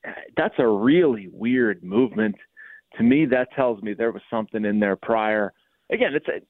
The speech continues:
you know, I'm not a doctor. I'm not saying there's anything they could or should have done differently. But yes, I agree with you, Colin. That is a very odd injury to have, the,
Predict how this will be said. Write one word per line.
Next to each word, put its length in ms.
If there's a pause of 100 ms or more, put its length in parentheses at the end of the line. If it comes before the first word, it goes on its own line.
(180)
you 80
know, 80
I'm 140
not 160
a 40
doctor. 320
I'm 60
not 200
saying 140
there's 140
anything 320
they 80
could 220
or 140
should 140
have 120
done 320
differently. 540 (120)
But 140
yes, 320
I 120
agree 300
with 140
you, 80
Colin. 300
That 140
is 120
a 100
very 400
odd 360 (440)
injury 440
to 120
have, 360
the, 160